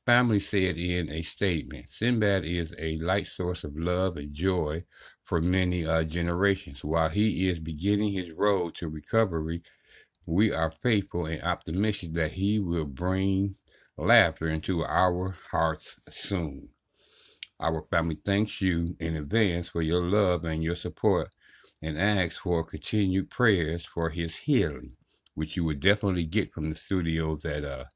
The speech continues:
Chilling with Teddy G. "We also ask that you please respect our privacy, uh, during this time. Thank you." The sixty-four-year-old, a comedian actor, whose, uh, real name is, uh,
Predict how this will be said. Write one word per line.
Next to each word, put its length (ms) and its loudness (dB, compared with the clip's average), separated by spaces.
Chilling 300 0
with 140 -10
Teddy 280 -6
G. 300 -6
"We 160 2
also 360 2
ask 340 -2
that 200 -6
you 80 -4
please 680 2
respect 460 0
our 160 0
privacy, 640 -2
uh, 220 -4
during 400 0
this 200 -4
time. 460 -4
Thank 280 -4
you." 140 -12
The 60 -8
sixty-four-year-old, 1300 2
a 80 -2
comedian 640 2
actor, 600 -4
whose, 280 0
uh, 140 0
real 300 2
name 440 0
is, 140 -4
uh, 280 -4